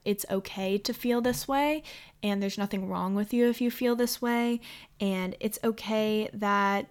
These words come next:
you can't be as productive in this time period, or it's okay if your timeline is different than everyone else's timeline, because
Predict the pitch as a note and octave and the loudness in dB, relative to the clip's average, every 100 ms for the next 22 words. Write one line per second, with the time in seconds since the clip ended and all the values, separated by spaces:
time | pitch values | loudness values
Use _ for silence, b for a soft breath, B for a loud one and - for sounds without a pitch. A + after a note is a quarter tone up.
0 | - G#3+ G#3 A#3 A3+ A3+ G3+ - G3 F3+ | -6 -6 -2 2 2 2 0 0 0 0
1 | D#3+ F3 F3 - F#3+ F3 - - A2 - | 2 0 0 -4 -6 -6 -8 -6 -6 -6
2 | - B2 A#2 A#2 - - F#3+ F#3 - B | -4 -4 -2 -4 -4 -4 -2 -4 -8 B
3 | B G#3+ A3 G#3 G#3+ G#3 G#3+ - G3 G3+ | B -2 0 0 2 2 2 0 -4 -2
4 | G3 G3+ - G3+ G#3 G#3 G#3+ G#3+ G3 F#3+ | 0 0 0 -2 0 0 0 -2 -2 -4
5 | G3 G3 G#3 F#3 F#3+ G3 F#3+ F#3 - G3 | -2 -4 -4 -4 -2 -2 -4 -4 -6 -6
6 | - A#3+ - C4 C4 C#4 C#4+ D4 D4 D4 | -4 -6 -4 -2 0 0 0 0 0 -4
7 | B B B G#3 G#3+ G#3+ G#3+ G#3 - | B B B -4 0 2 2 2 -2